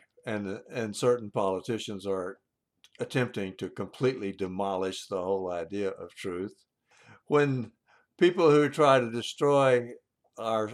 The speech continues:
our nation's capital are called, uh, for example, tourists <laughs> and patriots, when, when, when truth no longer is unassailable because it's been assailed so much,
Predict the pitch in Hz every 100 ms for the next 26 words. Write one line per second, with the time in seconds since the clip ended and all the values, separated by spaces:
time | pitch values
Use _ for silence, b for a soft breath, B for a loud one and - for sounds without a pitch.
0 | - 123 107 110 113 113 101 - 120 110
1 | 110 101 98 98 95 95 - 104 95 95
2 | 101 101 87 85 _ _ _ _ - 110
3 | 95 101 98 101 - B B - 143 117
4 | 110 - - - - - _ _ _ -
5 | 175 147 - 131 127 127 113 101 101 -
6 | - - B B B B B _ - 151
7 | 160 - 185 202 185 185 _ 180 175 151
8 | - 226 202 - 156 156 170 151 165 185
9 | 151 117 104 107 _ _ _ _ _ _
10 | - 139 135 147 131 127 - 139 151 110
11 | 87 78 73 _ _ _ - 101 - 107
12 | 104 - 107 107 113 - 110 - 110 135
13 | 95 98 - 98 85 80 95 - -